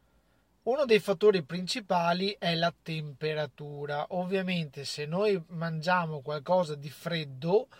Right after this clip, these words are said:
o stiamo a contatto con una fonte di freddo, la nostra peristalsi avrà un'accelerata molto importante. Mentre se siamo a contatto o mangiamo qualcosa di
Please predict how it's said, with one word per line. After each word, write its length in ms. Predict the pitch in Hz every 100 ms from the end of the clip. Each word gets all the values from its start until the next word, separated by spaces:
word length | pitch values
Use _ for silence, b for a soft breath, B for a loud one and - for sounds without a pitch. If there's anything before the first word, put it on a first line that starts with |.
| B
o 120 | - 143
stiamo 380 | - 170 202 202
a 40 |
contatto 540 | 156 147 165 180 170
con 100 | 143
una 180 | 151 143
fonte 560 | 127 175 190 196 165 139
di 240 | 151 165 -
freddo, 760 | - 151 147 127 123 165 226 B B B
la 140 | - 247
nostra 320 | 269 - 170
peristalsi 720 | 151 226 214 180 160 143 -
avrà 420 | 233 220 202 175
un'accelerata 1300 | 175 185 190 - - 185 175 170 156 151 - 160 156 - b b b b -
molto 720 | 156 170 165 160 147 170 170
importante. 920 | 156 135 143 135 - 139 135 - 131 _ b b b
Mentre 460 | 196 220 262 180 156
se 540 | - 277 269 185 143 _
siamo 760 | - - 190 185 180 160 147 165
a 80 | 156
contatto 760 | 175 170 - 185 180 - -
o 260 | 139 - 185
mangiamo 560 | 180 160 156 180 175
qualcosa 600 | - 156 147 170 180 139
di 280 | 143 143 165